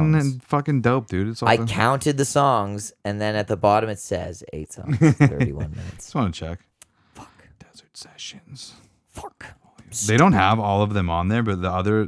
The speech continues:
Speaker 2: Desert Sessions they have on there has some, like, really good shit, too.
Speaker 1: Mm.
Speaker 2: Volumes eleven and twelve.
Speaker 1: I was also hanging out with
Speaker 2: Cool.
Speaker 1: the Mesa guys the other day.
Speaker 2: Yes.
Speaker 1: Uh, and I listened to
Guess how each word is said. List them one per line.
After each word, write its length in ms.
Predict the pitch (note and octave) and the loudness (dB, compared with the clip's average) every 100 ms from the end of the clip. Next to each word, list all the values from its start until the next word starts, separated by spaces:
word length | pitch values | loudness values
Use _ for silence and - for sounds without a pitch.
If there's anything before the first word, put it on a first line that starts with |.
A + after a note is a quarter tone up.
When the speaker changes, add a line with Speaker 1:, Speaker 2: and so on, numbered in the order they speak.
| - | -2
Speaker 2:
Desert 320 | G2 F#2+ F#2+ | -2 -2 -2
Sessions 320 | G2 F#2 F2 | -4 -2 -2
they 100 | E2+ | -2
have 180 | E2 E2 | -4 -4
on 100 | D#2+ | -4
there 140 | D#2 | -6
has 160 | E2 D#2 | -6 -8
some, 160 | D#2 D#2 | -8 -10
like, 120 | D#2+ | -10
really 340 | D2+ D#2 D2+ | -10 -10 -10
good 240 | D2 D2+ D2+ | -12 -12 -14
shit, 300 | - D2 - | -14 -14 -14
too. 260 | D2+ D#2 F2+ G2 | -14 -12 -12 -10
Speaker 1:
Mm. 340 | F#2 F#2 E2+ - _ _ - | -8 -6 -8 -10 _ _ -18
Speaker 2:
Volumes 260 | G#2 F2 | -16 -12
eleven 440 | D#2+ D#2 D2+ D2+ C#2 | -10 -10 -12 -12 -12
and 180 | D#2 D#2 | -12 -12
twelve. 380 | - - - - - | -14 -14 -14 -12 2
Speaker 1:
I 60 | |
was 100 | C3 | 4
also 240 | C3+ B2+ G2+ | 4 4 2
hanging 260 | G#2+ A2 | 2 0
out 80 | G#2 | 0
with 120 | G2 | 0
Speaker 2:
Cool. 40 | - | 0
Speaker 1:
the 60 | |
Mesa 400 | F#2+ F#2+ A#2+ - F2 | -2 -2 -4 -4 -2
guys 420 | F2 F2 F2+ F2 | -2 -2 -4 -4
the 120 | E2+ | -4
other 160 | E2 E2 | -4 -4
day. 360 | E2+ E2 E2+ G2+ | -4 -2 -2 2
Speaker 2:
Yes. 500 | F2+ C#2+ D#2+ G2 - | 2 2 -2 -4 -2
Speaker 1:
Uh, 360 | F2 D#2+ D#2 - | -2 0 0 -2
and 340 | F#2+ F#2 F2+ F2 | -2 -2 -2 -2
I 600 | F2+ F#2 F#2 F#2+ G2 G2 - | 2 2 4 2 2 -2 -4
listened 400 | F2 G2+ - F#2+ | 0 0 0 -4
to 420 | - G2+ F#2+ F#2 | 0 4 6 6